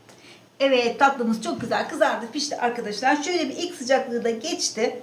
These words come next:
Şerbetim de hazır. Şerbetim de pişti, soğudu. Kıvamını göstereceğim demiştim arkadaşlar. Şöyle bir yoğunluk alana kadar, şöyle biraz akışkan bir hale gelene kadar,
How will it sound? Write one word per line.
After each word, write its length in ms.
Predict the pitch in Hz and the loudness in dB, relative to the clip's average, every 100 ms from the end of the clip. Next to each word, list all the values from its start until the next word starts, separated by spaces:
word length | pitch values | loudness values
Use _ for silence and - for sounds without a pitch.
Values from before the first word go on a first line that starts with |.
| - - - - - - - | -6 -6 -16 -20 -20 -20 -20
Şerbetim 520 | - 302 302 311 302 285 | -2 4 4 4 4 4
de 40 | |
hazır. 320 | 277 226 226 - - - _ _ _ _ _ - _ | 4 0 -4 -4 -14 -20 _ _ _ _ _ -20 _
Şerbetim 500 | - 262 262 269 254 | 2 4 4 -2 -6
de 60 | 247 | -6
pişti, 360 | 269 - 226 | -6 -6 -8
soğudu. 500 | - 269 226 233 262 - - _ - - - _ - | -4 2 2 2 -4 -8 -20 _ -20 -20 -20 _ -6
Kıvamını 380 | 349 320 339 | 4 4 4
göstereceğim 560 | 320 285 311 269 277 262 | 0 0 -2 2 4 6
demiştim 340 | 247 233 233 | 2 0 -2
arkadaşlar. 540 | 220 214 196 208 269 330 | -2 -2 -6 -6 -4 -4
Şöyle 460 | - - 494 453 - - - - - | -4 0 0 0 -6 -14 -20 -16 -4
bir 80 | 349 | -2
yoğunluk 540 | 330 311 311 302 - | 6 6 6 0 2
alana 320 | 262 262 262 | 4 4 2
kadar, 300 | 262 185 185 185 - - | 0 -2 -4 -6 -12 -14
şöyle 180 | - - | -10 0
biraz 280 | 320 311 - | 2 2 0
akışkan 520 | 294 302 - 339 311 | -2 0 2 6 6
bir 40 | 277 | 6
hale 280 | 262 240 226 | 2 0 0
gelene 400 | 269 269 220 - | 2 2 2 -2
kadar, 300 | 247 214 | -2 -2